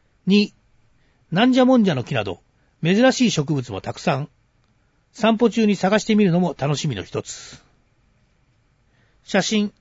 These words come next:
終わり。北柏ふるさと公園、所在地、余罰花神殿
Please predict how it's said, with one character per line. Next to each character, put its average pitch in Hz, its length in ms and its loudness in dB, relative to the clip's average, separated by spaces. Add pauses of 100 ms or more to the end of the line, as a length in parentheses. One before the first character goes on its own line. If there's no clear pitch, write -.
終 151 120 -2
わ 143 100 0
り。 127 200 -10 (1400)
北 - 200 0
柏 226 320 0
ふ 127 100 -8
る 190 60 -2
さ 196 140 0
と 170 120 -4
公 147 260 -4
園、 123 160 -10 (520)
所 - 200 -10
在 165 180 -2
地、 - 240 -16 (800)
余 170 80 0
罰 247 200 0
花 233 140 0
神 180 240 -2
殿 85 220 -8